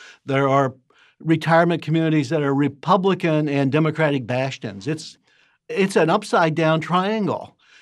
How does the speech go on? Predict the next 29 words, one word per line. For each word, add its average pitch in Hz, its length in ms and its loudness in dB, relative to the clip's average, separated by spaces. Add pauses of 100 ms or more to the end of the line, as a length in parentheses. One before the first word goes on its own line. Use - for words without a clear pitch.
(120)
Historically, 180 680 2
you 143 160 2
ha-, 160 280 -2 (100)
societies 170 580 -2
had 135 200 -2
lots 160 300 2
of 185 100 -6
kids 151 520 -2 (320)
and 135 140 0
very 160 380 2
few 160 240 -2
senior 131 320 -2
citizens. 131 720 -10 (420)
You 226 180 -2
have 247 280 0
counties 196 520 -2
in 139 120 -2
Florida 156 600 -2 (560)
where 135 520 0 (160)
there 156 180 4
are 147 80 4
more 180 300 4
seventy-five-year-olds 165 1600 0 (520)
and 139 160 0
older 135 480 0 (220)
than 143 440 0
eighteen 165 400 -2
and 131 140 2
younger. 135 400 -4